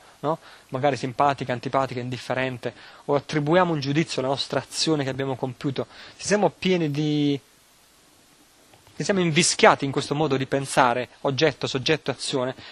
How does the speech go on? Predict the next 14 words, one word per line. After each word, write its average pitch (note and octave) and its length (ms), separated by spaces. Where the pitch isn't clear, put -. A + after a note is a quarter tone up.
quella F3+ 260
non E3 160
è D#3+ 40
un'attività C3+ 480
trascendente, A2+ 920
è G3 80
un'attività F#3 400
ordinaria, A2+ 680
è - 80
un D3+ 140
ordinario D3+ 840
gesto C#3 320
di B2 100
generosità. B2+ 600